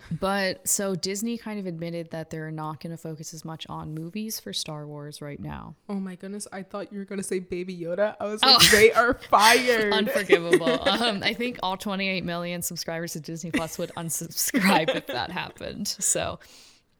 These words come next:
Speaker 1: also, wow, twenty-eight million.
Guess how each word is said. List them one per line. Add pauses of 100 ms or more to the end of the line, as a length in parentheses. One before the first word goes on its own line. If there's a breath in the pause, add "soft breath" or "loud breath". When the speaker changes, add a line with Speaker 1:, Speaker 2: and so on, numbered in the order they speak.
(160)
Speaker 1:
also,
wow,
twenty-eight
million.